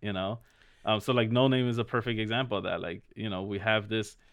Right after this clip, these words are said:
comedy show that happens every week. Let's keep doing it, you know? Let's keep holding the space for it.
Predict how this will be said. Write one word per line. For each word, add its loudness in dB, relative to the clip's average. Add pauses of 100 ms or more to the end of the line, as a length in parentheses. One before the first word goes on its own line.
(160)
comedy 2
show -2
that 0
happens -2
every 0
week. -4
Let's -8
keep -8
doing 0
it, -10
you -6
know? -2
Let's -4
keep -8
holding -4
the -4
space -4
for -8
it. -10